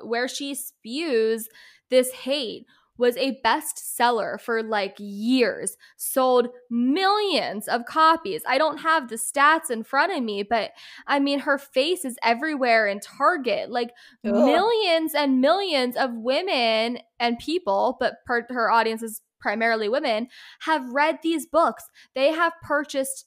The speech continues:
Speaker 1: tickets to go to her conferences to see her, like,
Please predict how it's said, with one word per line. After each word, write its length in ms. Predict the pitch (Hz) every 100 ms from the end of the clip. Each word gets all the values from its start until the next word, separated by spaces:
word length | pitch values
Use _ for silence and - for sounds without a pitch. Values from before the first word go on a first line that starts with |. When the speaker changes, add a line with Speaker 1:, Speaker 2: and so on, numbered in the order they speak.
| -
Speaker 1:
tickets 520 | - 415 285 - - -
to 80 |
go 200 | 269 285
to 120 | 302 285
her 220 | 285 277 -
conferences 840 | - 311 381 - 262 254 240 220 247
to 80 |
see 240 | 247 262 277
her, 220 | 294 294
like, 320 | 277 262 247